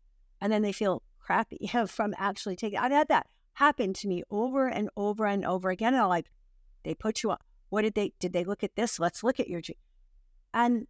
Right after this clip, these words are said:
you find out, first of all, it's like, stop taking that.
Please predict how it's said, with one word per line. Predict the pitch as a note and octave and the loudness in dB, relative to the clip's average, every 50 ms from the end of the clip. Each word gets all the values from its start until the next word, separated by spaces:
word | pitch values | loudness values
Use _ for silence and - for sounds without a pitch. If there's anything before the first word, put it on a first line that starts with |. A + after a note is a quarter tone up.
| _ _ | _ _
you | - B3+ B3+ | -4 -2 -2
find | - - A#3+ A3 A3 G#3 | 0 2 2 2 2 2
out, | - - - | -2 -4 -4
first | - B3+ - - | -4 -4 -2 0
of | A3 | 0
all, | F#3+ F3 | 0 0
it's | F3 - | 0 -2
like, | F3+ E3 - | -4 -6 -6
stop | - - - F#3+ E3 E3 - | -4 0 2 4 4 4 2
taking | - - F#3 D3+ - D#3+ B2 - | -2 -4 -6 -4 -4 -6 -8 -8
that. | - - - | -8 -10 -14